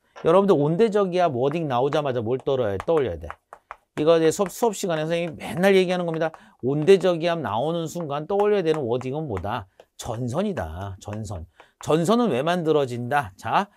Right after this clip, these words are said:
이거 워딩들에 여러분들 의미들이 다 있어요. 전선 왜 만들어진다? 찬 기단하고 따뜻한 기단이 서로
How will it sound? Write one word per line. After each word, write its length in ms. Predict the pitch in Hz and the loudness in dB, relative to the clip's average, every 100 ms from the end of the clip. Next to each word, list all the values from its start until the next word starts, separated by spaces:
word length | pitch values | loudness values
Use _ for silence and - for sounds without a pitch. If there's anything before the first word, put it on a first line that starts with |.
| _ | _
이거 160 | 131 160 | -2 2
워딩들에 540 | 135 135 170 214 190 175 | 4 4 2 2 4 4
여러분들 280 | 147 151 | 4 2
의미들이 400 | 131 151 196 165 | 2 2 2 0
다 120 | 120 127 | -2 -2
있어요. 240 | - 117 | -2 -2
전선 300 | 139 143 151 | -2 -2 -2
왜 80 | 147 | -2
만들어진다? 600 | 160 147 127 131 202 254 - - - - | -2 -2 -2 -2 -2 -2 -10 -18 -18 -14
찬 300 | - 262 254 | -6 -2 -2
기단하고 520 | 220 208 185 151 156 | 0 0 2 2 0
따뜻한 380 | 202 233 233 190 | 0 0 0 -2
기단이 260 | 131 123 | -2 -4
서로 400 | 123 165 202 87 | -2 2 2 0